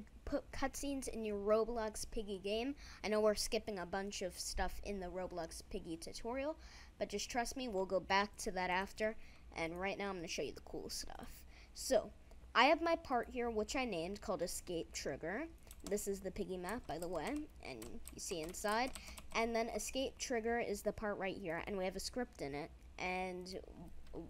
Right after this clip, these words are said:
what you're gonna put is script dot parent dot touch colon connect function, and in, for the parameter here, you're gonna put hit. Not, <laughs> not that, put hit. The I and the O key are very close together. So,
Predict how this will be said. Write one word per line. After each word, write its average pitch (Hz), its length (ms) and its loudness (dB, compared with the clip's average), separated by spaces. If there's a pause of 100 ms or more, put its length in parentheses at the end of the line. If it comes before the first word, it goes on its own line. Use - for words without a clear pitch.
(240)
what 220 180 8
you're 262 140 4
gonna 277 120 4
put 226 220 4
is 220 80 2
script - 440 0
dot 311 180 4
parent 277 320 0
dot 262 160 0
touch - 320 -2
colon 180 260 -6
connect 190 320 -4
function, 214 540 -4 (400)
and 220 180 4
in, 247 140 0 (120)
for 254 140 2
the 254 80 -2
parameter 226 640 0
here, 175 220 -2
you're 180 180 4
gonna 180 180 0
put - 200 0 (320)
hit. - 400 0 (340)
Not, 208 260 4 (320)
<laughs> - 300 -14
not 285 360 8
that, 294 360 10
put - 220 6
hit. - 400 4 (640)
The 202 260 2
I 240 140 6
and 269 200 4
the 220 80 8
O 233 180 6
key 208 280 4
are 190 340 4
very 214 360 10
close - 580 8
together. 165 640 0 (460)
So, 202 420 6